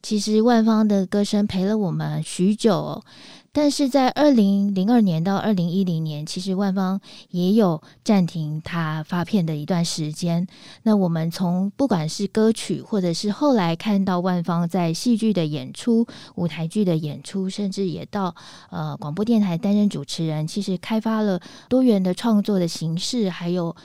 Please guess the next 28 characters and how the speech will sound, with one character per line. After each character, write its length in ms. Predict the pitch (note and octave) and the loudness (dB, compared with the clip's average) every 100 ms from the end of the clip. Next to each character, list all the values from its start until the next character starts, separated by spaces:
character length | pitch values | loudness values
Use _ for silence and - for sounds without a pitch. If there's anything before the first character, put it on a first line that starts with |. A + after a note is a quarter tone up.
| - - | -20 -16
探 160 | - B3+ | -2 0
索 220 | G3 D3+ | 0 -6
很 160 | D3+ C#3+ | -6 -2
多 120 | G3 | 0
的 120 | G#3+ | 0
可 280 | - G#3+ D3+ | 0 0 0
能。 280 | D#3 D3+ F3 _ - - - _ | -2 -4 -6 _ -20 -20 -20 _
那 180 | C4+ C#4+ - | 2 2 2
佩 160 | - D#4+ | 2 4
芬 160 | D#4+ | 4
的 100 | D4 | 4
诗 300 | B3+ - C4+ | 2 0 -2
作， 240 | A#3+ C#4 A3+ | 4 2 4
其 160 | - | 0
实 260 | G3 F#3+ G3 - - | -2 0 -2 -6 -20
很 220 | - F#3+ F#3 | 2 4 6
多 180 | B3 | 4
的 200 | A#3 G#3+ | 4 2
年 260 | F3+ D#3+ D#3+ | 2 0 0
轻 140 | A#3 | 2
的 80 | A#3 | 2
读 160 | F3+ D#3+ | 2 -4
者 160 | D#3 | -4
非 180 | D3+ G3 | -2 -2
常 300 | F#3+ E3 D3 | -2 -4 -6
的 120 | C#3+ | -6
喜 320 | D3 - D3+ C#3+ | -10 -10 -12 -6
爱， 280 | F#3+ E3+ | -4 -4